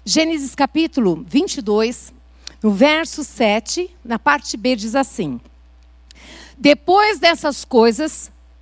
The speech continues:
pôs Deus Abraão à prova e lhe disse: 'Abraão,' este lhe respondeu:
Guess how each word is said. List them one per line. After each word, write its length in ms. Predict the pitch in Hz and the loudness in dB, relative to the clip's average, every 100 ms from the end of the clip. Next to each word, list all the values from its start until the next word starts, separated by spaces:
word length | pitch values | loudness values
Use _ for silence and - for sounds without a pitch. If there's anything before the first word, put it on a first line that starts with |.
| _ _ | _ _
pôs 420 | 330 311 285 - - | 6 8 8 2 -10
Deus 800 | 208 302 311 320 427 - - - - _ - | -2 4 6 6 4 0 -4 -8 -14 _ 0
Abraão 720 | 349 330 294 262 262 311 - - | 2 4 4 4 4 2 0 0
à 100 | 302 | 0
prova 800 | - 285 262 247 165 190 135 - - _ - | 2 6 8 8 4 -2 -4 -12 -20 _ -4
e 80 | 262 | 0
lhe 120 | 262 | 0
disse: 560 | 185 202 - - 123 - _ _ | 0 -4 -4 -6 -10 -18 _ _
'Abraão,' 760 | 226 226 233 233 233 226 285 453 - _ _ _ - - - - _ - | -2 0 2 4 4 4 2 0 -10 _ _ _ -20 -20 -20 -20 _ 2
este 360 | 269 302 - 320 | 4 4 0 -4
lhe 80 | |
respondeu: 720 | 302 311 - 311 285 214 175 | 0 0 0 0 4 2 2